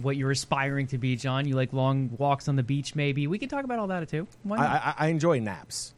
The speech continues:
Speaker 2: uh, especially after long shows. Uh, Nation, we have <laughs> our topics. We know exactly what we're talking about today, but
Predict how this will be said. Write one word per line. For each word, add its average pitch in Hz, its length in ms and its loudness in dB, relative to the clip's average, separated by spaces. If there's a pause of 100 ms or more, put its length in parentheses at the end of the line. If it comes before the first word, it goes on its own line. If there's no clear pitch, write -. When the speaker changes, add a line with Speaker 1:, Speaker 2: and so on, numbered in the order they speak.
Speaker 2:
uh, 98 180 -6
especially 104 640 -2 (180)
after 95 380 -8
long 92 280 -6
shows. 82 400 -12 (540)
Uh, 165 300 6
Nation, 185 500 4
we 165 120 6
have 165 360 4
<laughs> - 40 -10
our 185 80 12
topics. 156 600 4
We 139 140 8
know 156 220 8
exactly 139 360 2
what 147 140 4
we're 131 120 2
talking 131 220 2
about 131 200 2
today, 139 220 4
but 190 420 8